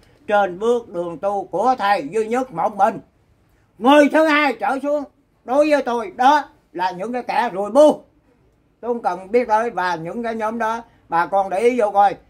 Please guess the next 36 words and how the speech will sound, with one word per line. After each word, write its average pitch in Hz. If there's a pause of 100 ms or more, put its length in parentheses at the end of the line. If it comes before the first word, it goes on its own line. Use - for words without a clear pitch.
(160)
nó 262
không, 269
không, 240
không 226
có 285
sạch. 175 (1000)
Cái 262
phía 285
sau 240
của 254
thầy 247
đó 277
nó 254
không 240
có 277
sạch, 202 (1000)
toàn 202
là 185
âm 226
binh 233
thần 190
khí 254
cơ 240
à. 190 (200)
Vô 226
để 180
kiếm 262
danh 226
kiếm 240
lợi, 180
vô 220
để 185
làm 151
bậy 170
làm 143
bạ, 170